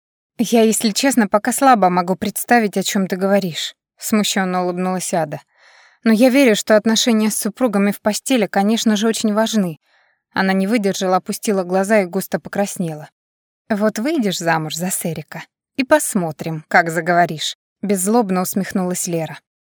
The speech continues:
«Как там у вас, кстати? Видела вчера, вы спускались к озеру. Не замёрзла?» «Нет», Ада замотала головой.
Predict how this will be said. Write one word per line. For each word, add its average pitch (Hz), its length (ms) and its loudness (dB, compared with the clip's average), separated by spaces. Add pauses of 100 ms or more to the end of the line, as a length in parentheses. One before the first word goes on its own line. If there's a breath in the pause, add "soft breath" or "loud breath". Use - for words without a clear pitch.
(400)
«Как - 200 0
там 196 180 2
у 185 40 6
вас, 185 180 2
кстати? - 540 -6 (280)
Видела 226 340 2
вчера, 214 380 4
вы 208 120 -2
спускались - 580 0
к - 80 -16
озеру. 175 380 -2 (260)
Не 202 140 2
замёрзла?» 220 520 2 (600)
«Нет», 240 440 0 (320)
Ада 185 260 2
замотала 185 480 0
головой. 180 500 -4